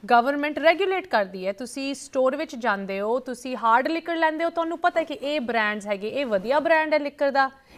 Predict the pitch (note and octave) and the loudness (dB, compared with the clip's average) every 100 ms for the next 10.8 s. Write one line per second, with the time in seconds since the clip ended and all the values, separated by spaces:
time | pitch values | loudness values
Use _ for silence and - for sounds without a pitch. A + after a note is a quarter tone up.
0 | - F4+ D#4 A3+ G#3 G#3+ B3 B3+ D4 C#4 | -2 0 4 4 4 2 -2 0 0 0
1 | D4+ E4 E4+ C#4+ C#4 C#4 C#4 C#4 C#4+ D4 | 2 2 2 2 2 2 0 -2 -2 -2
2 | D#4 - C#4 D#4 D4+ - - - - C#4 | -6 -6 -4 -2 -6 -10 -8 -6 -6 -4
3 | E4 E4 B3+ G#3+ G3 B3 D#4 E4 - - | -4 -2 0 0 0 0 0 -2 -14 -10
4 | D#4 D#4+ - - F4 F#4+ E4+ A#3+ - F#3+ | -6 -6 -8 -2 2 2 2 0 -2 -6
5 | F3+ F3 F#3+ F#3+ F#3+ - - - G#3+ A3 | -6 -6 -10 -8 -12 -14 -16 -8 0 2
6 | A#3+ D#4 E4+ F4 C#4+ - C4+ C#4+ D4+ C#4 | 4 2 0 -2 -4 -4 -4 -4 -6 -6
7 | C#4 C4+ C4 C4 D4+ D#4 D#4 D#4 C#4+ C4 | -4 -4 -2 -2 2 4 2 -4 -6 -2
8 | G#3 G#3+ A#3 C4+ B3+ F#3+ G3 C4 D4+ C#4 | 0 0 0 -2 0 0 -2 -4 -4 -6
9 | D#4 D#4 A3 G3+ A3+ C4 D4 C4+ D#4+ F4+ | -4 -4 -4 -4 -2 0 2 4 2 2
10 | C4+ A#3 G#3+ G#3+ F#3+ F3+ F#3+ | 0 -2 -2 -6 -6 -6 -10